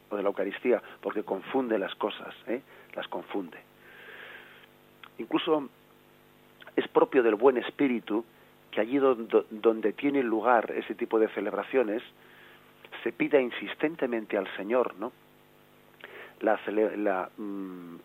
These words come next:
el don de las vocaciones sacerdotales, porque se suspire, ¿no? Se suspire, se desee que esta celebración sea presidida por un sacerdote. Le escuché recientemente a un, a un joven polaco que contaba,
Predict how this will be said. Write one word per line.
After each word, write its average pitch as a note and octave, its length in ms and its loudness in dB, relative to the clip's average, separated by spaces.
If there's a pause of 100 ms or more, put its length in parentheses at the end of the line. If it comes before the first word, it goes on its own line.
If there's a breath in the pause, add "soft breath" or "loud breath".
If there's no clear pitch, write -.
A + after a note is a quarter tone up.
el G2 160 0
don B2 180 2
de B2 80 0
las - 140 -6
vocaciones A#2 460 0
sacerdotales, F#2+ 720 -2 (680 loud breath)
porque - 200 -4
se - 140 -6
suspire, A2+ 600 -4
¿no? A#2+ 180 -4 (480 loud breath)
Se F#2+ 60 -4
suspire, A#2+ 580 -2
se G#2 80 -4
desee G#2+ 580 0 (800 loud breath)
que B2 80 0
esta C3 140 -2
celebración A#2 580 2
sea A2+ 180 2
presidida A2 460 -2
por G2+ 140 -6
un G#2 80 -4
sacerdote. G2 520 -4 (1800 loud breath)
Le - 80 -6
escuché - 280 -2
recientemente C3 640 2
a A#2 80 8
un, A#2 200 0 (480 loud breath)
a A2+ 40 6
un A#2 80 6
joven A2 380 2
polaco G#2+ 500 0 (1000 loud breath)
que G#2 80 -2
contaba, A#2+ 540 4